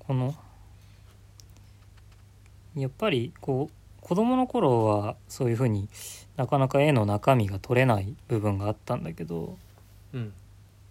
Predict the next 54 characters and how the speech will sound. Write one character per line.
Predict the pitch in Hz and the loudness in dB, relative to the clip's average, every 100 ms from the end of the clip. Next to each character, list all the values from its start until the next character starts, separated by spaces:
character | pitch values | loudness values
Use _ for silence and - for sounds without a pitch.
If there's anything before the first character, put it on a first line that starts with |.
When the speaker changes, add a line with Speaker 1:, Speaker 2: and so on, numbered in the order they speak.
| - - | -20 -4
Speaker 1:
今 | 208 202 120 | 2 4 4
見 | 131 | 4
る | 110 | 2
と、 | 104 80 71 - - - - - - - | 0 -6 -8 -10 -16 -20 -20 -20 -20 -12
や | |
っ | - | -6
ぱ | 175 | -2
こ | 160 | 0
の | |
一 | - 247 | 0 -2
コ | 247 | 0
マ | 233 226 | 0 0
一 | - 226 | -2 -2
コ | 180 | 2
マ | 127 | 2
で | 110 | 2
ど | 104 170 | 2 0
こ | 185 196 | 4 4
を | 123 | 4
見 | 113 | 2
せ | 131 123 | 2 2
た | 131 | 2
い | 110 | 2
の | 95 | 0
か | 120 | -6
っ | |
て | - 170 | -8 -8
い | |
う | |
の | |
は | - | -6
す | - 123 | -4 -2
ご | - | 0
い | 127 | 0
よ | 117 | 0
く | 110 117 | -2 -2
わ | 101 | -4
か | 98 113 | -2 -2
る | 104 | -2
ん | 101 | -4
だ | 127 | -8
よ | 175 | -8
ね。 | 180 185 180 - - - - - | -8 -8 -12 -20 -20 -20 -20 -10
Speaker 2:
う | |
ー | 117 | -6
ん。 | |
う | 117 113 110 107 107 107 101 - | -4 -4 -6 -8 -12 -14 -16 -16
ん | 104 92 95 | -14 -14 -14
う | |
ん。 | 95 87 - - - - - - - | -16 -18 -20 -20 -20 -20 -20 -18 -6
Speaker 1:
ま | 113 | -6
あ、 | 104 - | -6 -10
言 | |
っ | 262 | -8